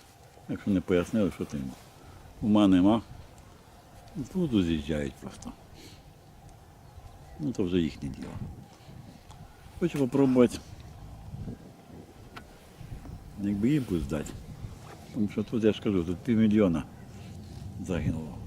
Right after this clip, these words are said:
вітчизняну війну. Потопили в Дніпрі їх тут, чорносвиточників, українців.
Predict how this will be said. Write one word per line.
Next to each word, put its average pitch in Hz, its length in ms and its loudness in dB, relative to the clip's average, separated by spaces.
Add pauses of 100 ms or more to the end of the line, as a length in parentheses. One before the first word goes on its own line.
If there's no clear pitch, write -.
(920)
вітчизняну 78 540 -4
війну. 71 400 -4 (1000)
Потопили 82 520 -2
в 76 40 0
Дніпрі 80 360 -4
їх 71 220 -8
тут, - 200 -10 (800)
чорносвиточників, - 1000 -6 (100)
українців. 78 520 -8